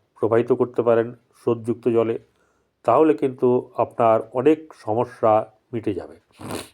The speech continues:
বাস্তুর দিক থেকে আপনার দেখবেন লক্ষ্য করে ব্রহ্মস্থান ঠিক আছে কি না,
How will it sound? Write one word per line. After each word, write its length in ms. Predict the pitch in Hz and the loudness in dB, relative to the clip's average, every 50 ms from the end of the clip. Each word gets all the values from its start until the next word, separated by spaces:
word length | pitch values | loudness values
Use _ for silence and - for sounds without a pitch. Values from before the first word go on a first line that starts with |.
| _ _ _ _ _ _ _ _ _ _ _ _ _ _ _ _ _ _ _ _ _ _ _ _ _ _ _ _ _ _ _ _ _ _ _ _ _ _ _ _ _ _ _ _ _ _ _ _ _ - | _ _ _ _ _ _ _ _ _ _ _ _ _ _ _ _ _ _ _ _ _ _ _ _ _ _ _ _ _ _ _ _ _ _ _ _ _ _ _ _ _ _ _ _ _ _ _ _ _ -4
বাস্তুর 420 | 110 120 127 123 - - 160 151 143 | 0 0 0 0 2 2 2 2 4
দিক 140 | 131 151 151 - - | 2 0 0 0 0
থেকে 200 | 151 147 - 151 147 147 139 - - - _ _ - 123 | 2 4 6 6 6 6 4 2 -2 -10 _ _ -2 -2
আপনার 380 | 113 113 - 127 123 123 123 123 123 123 - _ _ _ _ _ _ _ _ _ _ _ _ _ _ _ _ _ _ _ _ _ _ _ _ _ _ _ _ _ _ _ _ _ _ _ _ _ _ _ _ _ - | -2 0 0 2 4 4 4 4 2 -2 -10 _ _ _ _ _ _ _ _ _ _ _ _ _ _ _ _ _ _ _ _ _ _ _ _ _ _ _ _ _ _ _ _ _ _ _ _ _ _ _ _ _ -8
দেখবেন 440 | 113 110 123 127 123 117 135 131 127 127 123 | 0 2 2 2 4 4 2 2 4 2 0
লক্ষ্য 180 | 117 - 135 120 | 0 0 0 0
করে 220 | - 127 120 120 120 120 120 113 | 2 2 2 2 2 0 -2 0
ব্রহ্মস্থান 520 | 117 117 117 123 127 123 123 - - 135 113 - | 0 0 2 2 0 -2 0 -2 -4 -6 -4 -4
ঠিক 140 | 127 120 120 123 | -4 -2 0 0
আছে 120 | 113 123 117 107 | 0 0 -2 -2
কি 80 | 117 107 110 | -2 -4 -4
না, 60 | 110 | -4